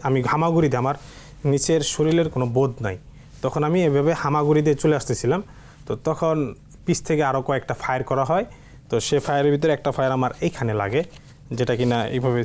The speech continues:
ছুঁয়ে যায় আর কি। তো এভাবে কিছু দূর আমি হামাগুড়ি দিয়ে যাওয়ার পর আমাকে কয়েকজন বলে যে,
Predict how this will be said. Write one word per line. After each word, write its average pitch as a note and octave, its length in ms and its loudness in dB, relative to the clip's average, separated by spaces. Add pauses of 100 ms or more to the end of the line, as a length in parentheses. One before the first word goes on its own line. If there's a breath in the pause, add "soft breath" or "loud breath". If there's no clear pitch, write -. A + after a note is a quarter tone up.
ছুঁয়ে C3+ 300 0
যায় A#2 140 2
আর G#2+ 100 -2
কি। D#3 220 -4 (540 loud breath)
তো A2 180 -2 (140)
এভাবে D3 360 0
কিছু D#3+ 180 -4
দূর D#3+ 100 2
আমি D#3 120 2
হামাগুড়ি C#3+ 360 2
দিয়ে D#3+ 200 2
যাওয়ার D#3+ 240 2
পর D#3+ 280 0
আমাকে C3+ 440 0
কয়েকজন C3 360 0
বলে C3 180 2
যে, B2 200 0